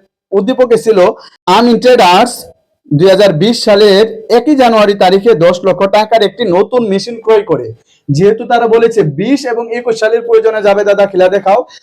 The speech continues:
তাহলে যেহেতু বিশ সালে মেশিনটা ক্রয় করেছিল, তাহলে first of all আমাদের পয়লা জানুয়ারির জাবেদা দিতে হবে। ঠিক আছে, এটা হচ্ছে দুই হাজার বিশ সাল,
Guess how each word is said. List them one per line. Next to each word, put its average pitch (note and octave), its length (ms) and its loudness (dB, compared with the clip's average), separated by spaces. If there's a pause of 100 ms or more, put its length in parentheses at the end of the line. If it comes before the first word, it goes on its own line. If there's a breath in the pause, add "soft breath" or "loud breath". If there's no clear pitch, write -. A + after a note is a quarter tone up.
(140)
তাহলে G3 340 2
যেহেতু G3+ 340 0
বিশ F#3+ 320 -6
সালে G#3 180 0
মেশিনটা A3+ 360 -6
ক্রয় A3+ 280 0
করেছিল, A3 440 0
তাহলে G#3+ 320 2
first E3+ 360 -2
of - 20 -8
all A3+ 140 0
আমাদের A3 320 0 (420 loud breath)
পয়লা G#3+ 340 4
জানুয়ারির G#3+ 460 0
জাবেদা F#3 360 0
দিতে F3 220 0
হবে। C#3 200 -2
ঠিক G3+ 180 -4
আছে, A3 180 -2
এটা F3+ 200 0
হচ্ছে G#3 220 0
দুই G#3 140 2
হাজার A3+ 340 0 (120)
বিশ F#3+ 420 0
সাল, F3+ 440 0